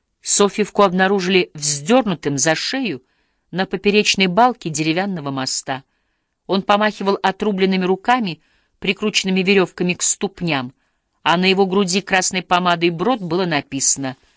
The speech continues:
«Животное». Что ел на завтрак Яков Р. утром двадцать первого февраля тысяча восемьсот семьдесят седьмого года? Жареный картофель с луком,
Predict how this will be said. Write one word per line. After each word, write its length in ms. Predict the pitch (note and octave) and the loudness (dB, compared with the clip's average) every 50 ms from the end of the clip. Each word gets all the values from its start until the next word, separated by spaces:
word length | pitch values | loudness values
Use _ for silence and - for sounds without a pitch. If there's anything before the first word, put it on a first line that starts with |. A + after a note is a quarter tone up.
| _ _ _ _ _ | _ _ _ _ _
«Животное». 1000 | - C3 C3 - D#3+ E3+ E3+ D3 D#3+ F3+ F3 D3+ - - C3+ B2 A#2+ A#2 A2+ A2+ _ _ _ _ _ _ _ _ _ _ _ _ _ _ _ _ _ _ _ _ _ _ _ _ _ _ _ _ _ _ _ | -12 -8 -4 0 0 0 0 2 2 2 2 2 -2 -6 -10 -10 -10 -10 -12 -16 _ _ _ _ _ _ _ _ _ _ _ _ _ _ _ _ _ _ _ _ _ _ _ _ _ _ _ _ _ _ _
Что 360 | - - - - - - F4 | -10 -10 -10 -6 -2 0 2
ел 300 | F4+ C4 F#3 G#3+ C4+ D4 | 2 2 4 4 4 4
на 200 | B3+ G3+ F3 E3+ | 4 4 2 2
завтрак 520 | D#3+ D3+ F#3+ G#3+ B3+ - - E3+ D#3+ - - | 2 2 2 2 0 0 -4 -8 -8 -8 -8
Яков 580 | - D3+ C#3 F#3+ F#3+ F#3+ - D3 C3+ - - _ | -10 -8 -6 -6 -6 -6 -8 -10 -12 -12 -12 _
Р. 240 | - G3+ B3+ D4 - _ _ _ _ _ _ _ _ _ | -6 -6 -6 -6 -8 _ _ _ _ _ _ _ _ _
утром 440 | - C4 D#4+ E4+ - D#4+ D#4+ D#4 D4 - _ _ _ _ _ - | -6 -4 -4 -4 -2 -4 -4 -4 -6 -10 _ _ _ _ _ -10
двадцать 500 | D3+ E3 F#3+ B3+ E4 E4+ - A3 F3 - | -2 2 2 2 2 2 -2 -6 -8 -4
первого 360 | - G3 A3 B3 A#3+ G#3 E3+ | 0 2 2 4 4 2 0
февраля 480 | - - C#3 D3 D3 C#3+ D3 F#3+ A#3 B3 | -2 -4 0 2 2 2 4 2 0 0
тысяча 460 | - - A#3+ A#3+ - C4+ - - A#3 | 0 -2 -4 -2 -2 -4 -4 -4 -2
восемьсот 520 | F#3 E3 - D3+ C#3+ - - G3+ - - | -2 -2 -2 -2 -4 -4 -6 -6 -6 -6
семьдесят 520 | - - D#3 D#3 E3+ F#3 G3+ - - G3+ - | -4 -4 -4 -4 -4 -4 -6 -6 -6 -6 -6
седьмого 420 | - D3 C#3 C3+ C3+ C#3+ C#3+ D3+ | -6 -6 -6 -4 -6 -4 -6 -6
года? 400 | C3+ B2 B2 A#2+ A2+ A2+ A2+ A#2 _ _ _ _ _ _ _ _ _ - | -8 -8 -10 -10 -10 -12 -16 -20 _ _ _ _ _ _ _ _ _ -10
Жареный 480 | C3+ C3+ F3+ F3+ E3 D3+ D3 D3 C#3+ | -4 -2 0 0 0 0 -2 -4 -6
картофель 640 | - - - F3+ - - - C#3+ - - C3+ B2+ - _ | -4 -4 -4 -4 -4 -6 -8 -10 -8 -10 -12 -12 -12 _
с 260 | - - - - D#3+ | -14 -12 -8 -8 -6
луком, 480 | C#3+ C#3 C3+ B2+ _ - B2 A#2+ B2 | -6 -6 -10 -12 _ -16 -18 -18 -18